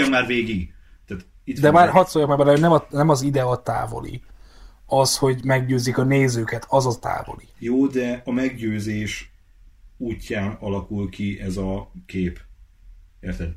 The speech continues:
Speaker 2: Tehát van ez az idea, hogy, hogy feloldódik ez az egész szar, és eltakarodnak a büdös kurva anyjukba.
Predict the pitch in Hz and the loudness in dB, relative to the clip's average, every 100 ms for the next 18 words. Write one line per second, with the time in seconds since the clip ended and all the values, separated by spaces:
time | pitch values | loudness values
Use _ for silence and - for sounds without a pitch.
0 | - - - 92 117 113 95 98 98 101 | -14 -20 -16 -8 -6 -6 -4 -4 -4 -4
1 | 110 98 98 92 - 98 92 - - - | -6 -6 -6 -6 -8 -8 -8 -10 -20 -20
2 | - - - 98 92 92 90 87 92 90 | -20 -18 -8 -4 -2 -2 -2 -4 -4 -2
3 | 90 90 - 101 98 90 92 82 - 90 | -2 -4 -6 -8 -6 -6 -6 -6 -6 -6
4 | 85 85 87 85 80 - 87 82 85 90 | -6 -6 -4 -6 -6 -6 -6 -4 -4 -2
5 | 92 110 | -2 -6